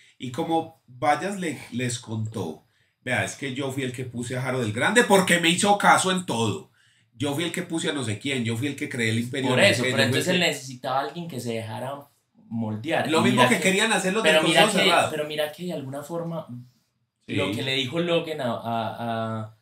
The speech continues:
Speaker 2: a Yesal de que aprendía a escuchar, de que eso fue lo que lo, lo, lo llevó a cometer estas cosas, ¿sí me entendés? No me parece que haya sido por buscar una gloria, antes por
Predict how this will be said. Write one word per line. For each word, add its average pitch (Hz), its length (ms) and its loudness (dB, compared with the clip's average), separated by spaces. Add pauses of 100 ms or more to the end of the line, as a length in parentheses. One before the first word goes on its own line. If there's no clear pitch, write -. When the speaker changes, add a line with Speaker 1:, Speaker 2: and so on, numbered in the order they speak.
(140)
Speaker 2:
a 113 120 -6
Yesal 123 420 -2
de 123 100 -6
que 107 120 -12
aprendía 101 340 -10
a 113 40 -4
escuchar, 110 520 -8
de 107 100 -10
que 107 100 -14 (760)
eso 135 240 -6
fue 165 200 0
lo 165 120 2
que 131 120 -6
lo, 117 220 0
lo, 120 360 2
lo 120 260 0
llevó 120 460 2
a 147 160 0
cometer 120 600 -4
estas 135 440 -8
cosas, - 440 -8
¿sí 113 80 -14
me 131 100 -10
entendés? 127 420 -10
No 104 120 -6
me 120 100 -2
parece 120 360 0
que 147 100 -2
haya 139 180 2
sido 143 180 -6
por 110 160 -8
buscar 104 260 -10
una 120 160 -4
gloria, 110 360 -4
antes 113 260 -12
por 123 380 -12